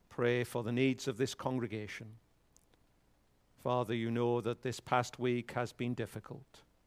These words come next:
We pray for those who are bereaved this morning and grieving.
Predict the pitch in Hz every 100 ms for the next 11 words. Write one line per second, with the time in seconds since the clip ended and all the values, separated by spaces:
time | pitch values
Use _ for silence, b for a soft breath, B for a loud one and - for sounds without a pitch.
0 | _ - - _ _ _ _ _ _ _
1 | 113 101 - 123 123 - 127 107 123 123
2 | 123 - - - - _ _ _ - 139
3 | 131 123 123 117 117 117 110 - 104 -
4 | 123 110 113 113 _ _ _ _ _ -
5 | - 139 123 107 101 98 113